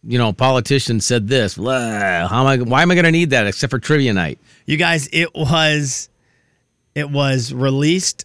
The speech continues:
Speaker 2: today, a list of the must own. This is from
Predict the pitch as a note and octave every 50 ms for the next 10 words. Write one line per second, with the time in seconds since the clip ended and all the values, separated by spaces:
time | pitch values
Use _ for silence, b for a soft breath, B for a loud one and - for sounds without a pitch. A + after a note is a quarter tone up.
0 | - _ - D#3 C#3 C#3 B2 A2+ A2 G#2+ G#2+ G#2+ A2 - - _ _ A#2 A#2+ A#2+
1 | A#2 A#2 A2+ A2+ A2+ A#2+ C3 D3 D3+ - - - - _ B2+ B2+ B2 A2 G#2 A2
2 | A2+ A2 G#2+ G#2 G#2+ A2 A2 A#2+ C3 C#3+ E3 F3+ - - - - - _ - C#3+
3 | C3+ B2+ A#2+ A#2 A2+ A2 A2+ A#2+ A#2 - B2 G#2+ - - - - A2 G#2+ G#2 G2+
4 | G2+ G2+ G#2 A#2